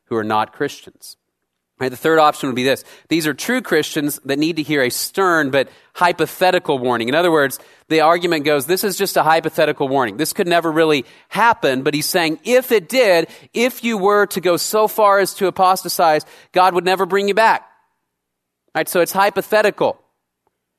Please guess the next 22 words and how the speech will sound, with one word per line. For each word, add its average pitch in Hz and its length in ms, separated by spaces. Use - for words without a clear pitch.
Couldn't 214 280
really 185 200
happen, 180 440
but 160 340
you 143 100
gotta 165 180
be 147 80
careful 156 360
of 135 120
it 135 80
anyway. 113 340
That's 190 200
actually 202 300
the 156 60
most 156 600
popular, 143 760
uh, 120 80
what 135 140
we'd 131 160
call 139 180
the 113 80
Calvinistic 131 840